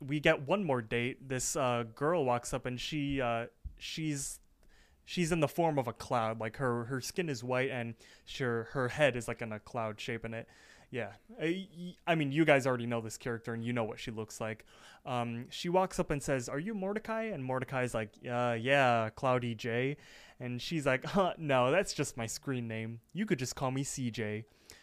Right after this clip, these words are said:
Uh, she sits down and says, "Sorry I'm late. I got held up at work." And Mordecai's, he's kinda giving the side eye. And he's like, "Oh, yeah?" And she's like, "Yeah, I wish I could just quit and watch T V all day or something, you know?"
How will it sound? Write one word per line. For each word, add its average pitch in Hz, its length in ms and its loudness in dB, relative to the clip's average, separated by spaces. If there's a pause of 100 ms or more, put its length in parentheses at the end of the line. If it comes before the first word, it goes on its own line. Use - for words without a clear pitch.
(380)
Uh, 127 300 2
she 180 180 -4
sits 180 240 -6
down 156 220 2
and 143 80 -2
says, 127 280 0
"Sorry 196 320 4
I'm 117 140 -4
late. 123 300 0
I 123 100 -2
got 127 160 0
held 127 220 0
up 120 100 -2
at 113 180 -6
work." 117 340 -2
And 117 100 -8
Mordecai's, 113 580 -4 (300)
he's 151 300 -2
kinda 156 240 4
giving 131 220 0
the 117 60 -2
side 123 300 0
eye. 123 120 2
And 123 80 -2
he's 120 140 -4
like, 110 180 -2
"Oh, 120 440 0
yeah?" 123 380 0 (340)
And 135 100 -10
she's 127 200 -8
like, 120 260 -4
"Yeah, 127 500 2 (320)
I 131 60 -2
wish 196 220 0
I 202 40 -2
could 151 160 -2
just - 180 -4
quit 143 400 0
and 120 160 -6
watch 120 280 -4
T 131 160 -6
V 120 180 -2
all 113 140 0
day 107 160 -6
or 107 100 -6
something, 110 360 -8
you 107 100 -6
know?" 127 300 -2